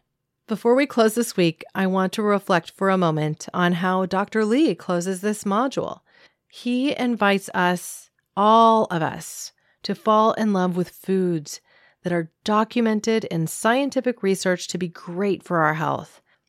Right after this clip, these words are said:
He invites us to explore the delicious bounty and variety of foods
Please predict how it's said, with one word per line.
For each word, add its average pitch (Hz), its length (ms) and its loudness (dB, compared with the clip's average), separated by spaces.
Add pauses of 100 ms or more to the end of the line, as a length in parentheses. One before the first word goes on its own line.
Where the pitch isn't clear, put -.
He - 220 -4
invites 214 420 0
us 220 140 -2
to 220 140 -4
explore 196 760 -2
the 180 140 -4
delicious 202 680 0
bounty 185 680 -2
and 170 200 -2
variety 185 600 0
of 180 100 -4
foods 170 520 -4